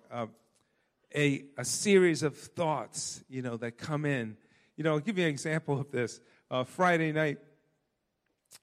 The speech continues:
we went and had some tacos at, at California Taco. Great place. So anyway, so we were there, and my niece was there, and we're eating and having a good time and eating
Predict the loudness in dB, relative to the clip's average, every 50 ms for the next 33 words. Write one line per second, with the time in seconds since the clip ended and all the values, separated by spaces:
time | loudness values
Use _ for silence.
0 | _ 0 2 4 4 4 4 2 2 -2 -2 -2 -2 -2 -4 -6 -8 -6 -2 -2
1 | 0 0 0 0 0 0 0 0 -2 -4 -6 -6 -8 _ -12 -10 -10 -10 -6 -6
2 | -4 -2 -2 -2 -2 -2 -2 -2 -2 -2 -4 -4 -2 -2 -4 -2 -2 -4 -4 -4
3 | -4 -6 -10 -20 _ _ _ _ _ _ _ _ _ 4 4 4 4 2 0 2
4 | 2 2 0 -2 -8 -18 _ _ _ _ _ _ _ _ _ _ _ _ -20 -16
5 | -6 0 4 6 6 6 4 2 2 4 6 6 6 6 6 4 4 4 4 6
6 | 6 6 6 6 6 4 6 6 4 4 2 0 -2 -2 -2 -2 -2 -4 -4 -4
7 | -6 -6 -4 -2 0 0 2 2 0 0 -2 -4 -4 -6 -6 -6 -4 -4 -4 -2
8 | -2 -4 -6 -6 -6 -6 -6 -4 -4 -4 -4 -4 -6 -6 -8 -8 -8 -8 -10 -8
9 | -8 -6 -6 -6 -8 -8 -10 -12 -12 -12 -10 -10 -10 -10 -12